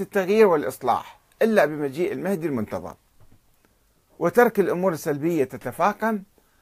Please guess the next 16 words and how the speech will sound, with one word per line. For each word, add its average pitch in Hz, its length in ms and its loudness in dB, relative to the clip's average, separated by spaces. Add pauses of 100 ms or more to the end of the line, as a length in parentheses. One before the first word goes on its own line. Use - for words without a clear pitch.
(140)
حتى 156 420 -2
يظهر 185 460 -4
المخلص 147 560 -6
السماوي، 127 500 0
كما 156 220 -2
يعتقد 131 440 -2
بعض 95 180 -6
الناس 95 460 -10 (920)
وبعض 127 280 0
المنحرفين 131 680 -4
بالحقيقة، 104 520 -6
الذين 113 400 -4
قد 117 240 -8
يستغلون 120 680 -6 (420)
فكرة 208 440 0
المهدي 165 520 -6